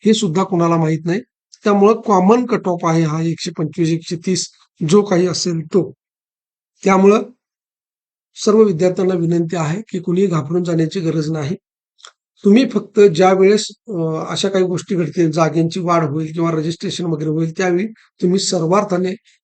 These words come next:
या ठिकाणी तयार असला पाहिजे. एवढंच मित्रांनो या व्हिडिओच्या माध्यमातून मला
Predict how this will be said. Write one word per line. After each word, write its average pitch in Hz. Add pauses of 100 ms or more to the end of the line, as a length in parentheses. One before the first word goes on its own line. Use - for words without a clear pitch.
(140)
या 180
ठिकाणी 170 (120)
तयार 165
असला 160 (180)
पाहिजे. 151 (840)
एवढंच 196
मित्रांनो 196
या 185
व्हिडिओच्या 180
माध्यमातून 165
मला 156